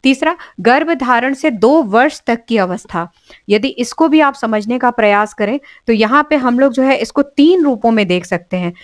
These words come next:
ये जो गर्भ धारण से दो वर्ष तक की अवस्था है, ये तीन पार्ट्स में जाएगी।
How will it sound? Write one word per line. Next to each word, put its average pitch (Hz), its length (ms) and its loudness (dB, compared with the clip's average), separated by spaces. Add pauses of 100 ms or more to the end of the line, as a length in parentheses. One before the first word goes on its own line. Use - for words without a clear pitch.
(200)
ये 226 120 2
जो 277 140 -2
गर्भ 240 300 2
धारण 226 420 0
से 269 200 -2
दो 208 220 -2
वर्ष 214 320 0
तक 262 220 -2
की 240 80 0
अवस्था 202 420 0
है, 220 240 0 (260)
ये 240 140 2
तीन 311 460 0
पार्ट्स 226 320 -2
में 226 100 -4
जाएगी। 190 520 0